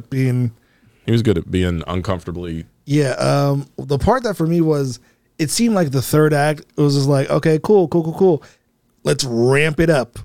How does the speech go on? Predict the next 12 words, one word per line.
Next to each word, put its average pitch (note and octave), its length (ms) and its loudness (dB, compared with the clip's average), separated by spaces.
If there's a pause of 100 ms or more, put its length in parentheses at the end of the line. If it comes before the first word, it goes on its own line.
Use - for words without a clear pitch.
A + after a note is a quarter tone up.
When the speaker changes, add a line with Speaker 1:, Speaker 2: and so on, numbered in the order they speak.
(120)
Speaker 1:
real D3+ 400 0
quick." F#2+ 360 -8
I - 40 -6
was C#3+ 80 -4
like, C3+ 160 -6
"Oh, A#3+ 320 0 (640)
oh, A3+ 260 -2 (440)
okay." D#4+ 240 -4
Speaker 2:
Definitely A#2 340 0
got G2+ 220 0
ramped F#2 320 -2
up, F2 240 -2